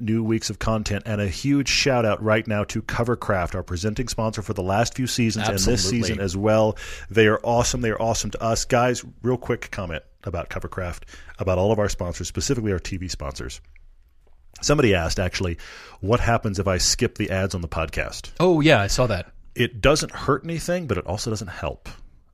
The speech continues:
Speaker 1: The biggest thing you can do to help this podcast, honestly, the absolute biggest thing you can do to help this podcast and to help the T V show specifically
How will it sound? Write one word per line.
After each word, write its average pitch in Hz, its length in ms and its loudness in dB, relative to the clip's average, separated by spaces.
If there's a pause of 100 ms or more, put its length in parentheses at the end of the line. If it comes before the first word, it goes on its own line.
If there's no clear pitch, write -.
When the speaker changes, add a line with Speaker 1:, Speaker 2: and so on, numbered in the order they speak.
Speaker 1:
The 101 100 2
biggest 147 500 2
thing 147 220 -2
you 123 140 2
can 123 160 -2
do 104 120 4
to 92 60 2
help 95 240 -2
this - 140 -2
podcast, 85 500 -4
honestly, 110 420 2
the 85 200 -8
absolute 104 260 -4
biggest 110 240 -4
thing 117 140 -4
you 110 100 -2
can 123 100 -6
do 110 100 0
to 95 60 0
help 95 180 -2
this 127 120 -4
podcast 80 580 -2
and 87 120 -8
to 82 60 -4
help 101 220 -6
the 90 80 -8
T 139 280 -4
V 131 140 -4
show 113 220 -2
specifically 80 920 -4